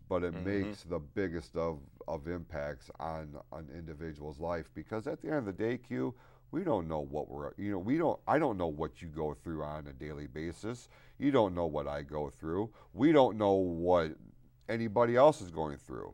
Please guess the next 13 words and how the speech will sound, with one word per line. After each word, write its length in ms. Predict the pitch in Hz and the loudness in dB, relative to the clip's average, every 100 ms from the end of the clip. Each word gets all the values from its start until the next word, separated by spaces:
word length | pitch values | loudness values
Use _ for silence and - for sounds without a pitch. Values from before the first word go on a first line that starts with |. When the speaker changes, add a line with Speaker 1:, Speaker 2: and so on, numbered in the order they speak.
| - | -8
Speaker 2:
Right. 380 | 98 95 92 85 - - | -4 -2 -2 -4 -8 -4
Speaker 1:
Because 440 | 113 123 117 104 | 4 8 8 8
not 300 | 113 135 135 | 6 6 8
everybody 480 | 139 131 110 117 113 | 4 4 4 4 4
wears 640 | 98 98 120 123 123 98 | 2 4 6 6 2 0
their 180 | 110 107 | 2 4
emotions 680 | 98 104 117 - 101 92 92 | 4 4 2 0 -4 -2 2
on 160 | 98 | 2
their 120 | 92 | 0
sleeves, 500 | 87 - 110 117 98 | -6 -4 -2 0 -2
and 140 | 90 92 | -4 0
not 260 | 95 92 | 2 2
everybody 720 | 65 95 98 90 95 92 87 | 0 -2 -2 0 2 2 -2